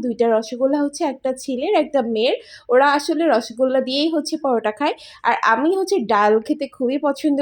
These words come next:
করি। আর এখন হচ্ছে এখানে প্যাকেটে আছে পরোটা, আর এই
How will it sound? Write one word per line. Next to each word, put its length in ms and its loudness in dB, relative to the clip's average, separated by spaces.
করি। 160 2
আর 100 4
এখন 200 -2
হচ্ছে 280 -4
এখানে 400 -2
প্যাকেটে 420 -4
আছে 140 -8
পরোটা, 340 2
আর 80 2
এই 80 2